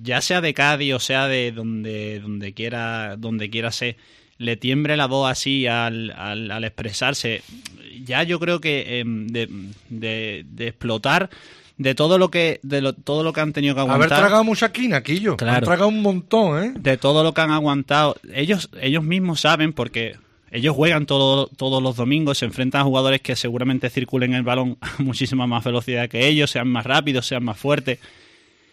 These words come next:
Speaker 1: Ellos saben perfectamente que eran una plantilla, pues, muy limitada. Aquí se ha dicho, yo, en mi opinión, o sea, yo di mi opinión y yo decía que para mí era la segunda peor plantilla de primera. Pero al final han rendido como han rendido. Y,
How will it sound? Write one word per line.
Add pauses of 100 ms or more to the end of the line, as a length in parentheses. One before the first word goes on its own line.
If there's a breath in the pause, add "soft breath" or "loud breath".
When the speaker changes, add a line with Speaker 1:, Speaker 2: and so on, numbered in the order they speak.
(260 soft breath)
Speaker 1:
Ellos
saben
perfectamente
que (400 soft breath)
eran
una
plantilla, (220)
pues,
muy
limitada.
Aquí
se
ha
dicho,
yo, (180)
en
mi (200)
opinión,
o
sea,
yo
di
mi
opinión
y
yo
decía
que
para
mí
era
la
segunda (320)
peor
plantilla
de
primera. (1000 soft breath)
Pero
al
final
han
rendido
como
han
rendido.
Y,